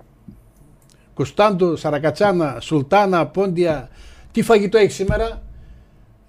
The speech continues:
Α, να έρθω να φάω, έλα, μέσα». Δηλαδή,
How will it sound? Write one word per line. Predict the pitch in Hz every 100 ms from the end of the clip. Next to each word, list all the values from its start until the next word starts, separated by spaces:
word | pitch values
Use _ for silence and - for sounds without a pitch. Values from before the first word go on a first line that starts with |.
| 156
Α, | 139 131
να | 135
έρθω | 151 226
να | 233
φάω, | 233 247 170 -
έλα, | 190 208 156 - _ _ -
μέσα». | 202 - - - - _ _ -
Δηλαδή, | 135 143 175